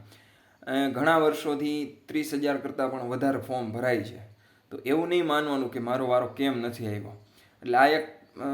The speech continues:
એક રેન્ડમાઇઝેશન કમ્પ્યુટર દ્વારા થતી પ્રોસેસ છે. હવે રહી વાત કે, અ, તમારો વારો આવશે કે નહીં આવે કઈ રીતે ખબર પડશે, તો જે પણ ખેડૂત મિત્રોનો વારો આવશે આ યોજનામાં એમને મોબાઈલ નંબરથી જાણ કરવામાં આવશે.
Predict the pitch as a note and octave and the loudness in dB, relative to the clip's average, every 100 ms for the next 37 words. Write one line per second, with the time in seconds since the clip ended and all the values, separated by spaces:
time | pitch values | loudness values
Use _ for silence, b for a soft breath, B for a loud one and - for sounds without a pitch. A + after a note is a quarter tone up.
0 | C3+ - - - C#3+ D3+ C#3+ E3+ G3 F#3+ | -4 -6 -14 -8 -4 -2 2 4 4 6
1 | F#3 E3+ E3 C3 D3 D#3+ E3+ D#3 D3 C#3+ | 6 4 2 -2 -2 -2 -2 2 4 2
2 | C3+ - D3 D3 C3 C3 - A2 - A2+ | 0 -4 -6 -4 -4 -4 -4 -6 -8 -12
3 | - - b b b b B2+ E3 F3 E3+ | -16 -20 b b b b 4 6 6 2
4 | C#3+ - B2 C3+ E3 D#3+ B2+ - D#3 D3 | -2 -4 0 2 6 6 6 4 0 2
5 | D3 D3 C#3 - - - B2+ B2 A2+ - | 2 0 -4 -8 -16 -6 -6 -6 -10 -6
6 | C3+ D3+ D#3 C#3+ D3+ - B2 D3+ D#3 D#3+ | 0 4 6 8 8 8 8 6 4 -4
7 | D#3 C#3+ D3+ C#3+ C3 A#2+ D#3 D3+ C#3 A#2+ | -2 -2 0 2 0 0 0 2 0 -2
8 | B2 A#2 A2 - G#2+ G#2+ G#2+ B2+ B2 B2 | -4 -4 -4 -6 -10 -10 -8 -8 -4 -2
9 | C3+ D#3+ D3+ D#3 C#3+ C#3+ D3 D3 A2+ B2+ | -2 -2 -2 -2 -2 -2 -2 0 4 8
10 | B2+ D3+ D3 A#2 G#2+ - b b b b | 10 8 6 -2 -6 -10 b b b b
11 | A#2+ C#3 C#3 B2 G#2 G#2 G#2+ b b C#3 | 4 6 6 4 0 -4 -12 b b -2
12 | E3+ F3 F3+ E3 A#2+ B2+ D3+ F3 E3+ D#3 | 0 2 2 0 0 2 6 6 4 2
13 | D#3 D3+ D3+ D#3 D#3 - - C3+ D3 C3+ | 2 2 2 -4 -6 -10 -6 2 2 4
14 | A#2+ A2 G2+ G2+ - | 0 0 -2 -8 -12